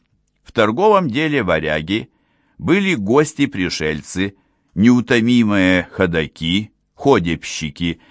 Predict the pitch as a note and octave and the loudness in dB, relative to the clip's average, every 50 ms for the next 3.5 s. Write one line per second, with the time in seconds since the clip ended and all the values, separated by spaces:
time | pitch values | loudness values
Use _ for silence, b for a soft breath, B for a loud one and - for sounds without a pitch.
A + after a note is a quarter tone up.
0 | b b b b - G#2 - G3+ G#3 G#3 G3+ F#3+ F3+ D#3 - - B2+ C#3 C#3 C3+ | b b b b -2 -2 2 4 4 4 4 4 2 -2 -4 -4 -2 -2 0 2
1 | D3 D3+ D3 C#3 C3+ C3 C3 A#2+ A2 A2 A2 A2 G2+ - G2+ F#2+ - - F2+ F2+ | 2 2 2 2 0 -2 -2 -2 -2 0 -2 -2 -2 -4 -6 -8 -6 -4 -4 -2
2 | F2+ G2 G2+ G#2 G2 - - E2+ E2 - - F#2 F2 E2 - G2 F2+ E2+ - _ | 0 0 0 0 -2 -4 -6 -10 -10 -6 -4 -4 -4 -2 0 0 0 0 -2 _
3 | - B1 C2+ D#2 G#2 B2 C3 - - - | -10 -8 -4 -2 -2 -2 -2 -4 -12 -16